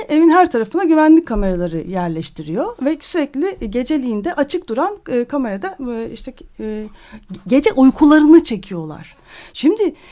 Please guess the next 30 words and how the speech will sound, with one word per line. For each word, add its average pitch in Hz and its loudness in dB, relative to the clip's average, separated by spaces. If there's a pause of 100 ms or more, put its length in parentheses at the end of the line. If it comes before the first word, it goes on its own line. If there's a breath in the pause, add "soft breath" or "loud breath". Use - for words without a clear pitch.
(160 loud breath)
e, 208 -2 (240)
öyle 269 6 (220)
bir - -4
korku 269 -2
filmi 392 -4
ki - -8
yani 233 0
öyle 247 -2
seyredenler 294 2
ya 240 -4
da - -4
okuduğum, 247 -2
e, - -10 (540)
hani, 196 -8 (160)
e, 175 -8 (1000 loud breath)
e, 190 -6 (400)
şeylerde, 202 -8
e, 180 -12 (1080)
e, - -16
filmle 233 -2
ilgili 185 -6
yorumlarda 226 -2 (320 loud breath)
"Ben 285 8
böyle 339 6
korkmadım." 302 0
falan, 269 -4
e, 185 -6
deniliyor 185 -2
ama 247 0 (300 soft breath)
filmde, 370 0